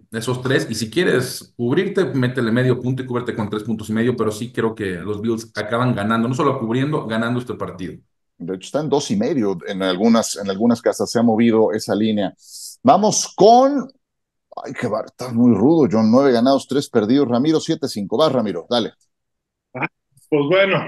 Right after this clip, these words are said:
Speaker 3: vamos a hacerlo por John ahorita que también anda de verdecito. Aaron Rodgers, Aaron Rodgers va a ganar su partido,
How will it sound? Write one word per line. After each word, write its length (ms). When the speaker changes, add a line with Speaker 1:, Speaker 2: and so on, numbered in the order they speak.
Speaker 3:
vamos 280
a 60
hacerlo 320
por 200
John 120
ahorita 280
que 120
también 360
anda 240
de 140
verdecito. 800
Aaron 320
Rodgers, 680
Aaron 340
Rodgers 460
va 300
a 40
ganar 460
su 300
partido, 880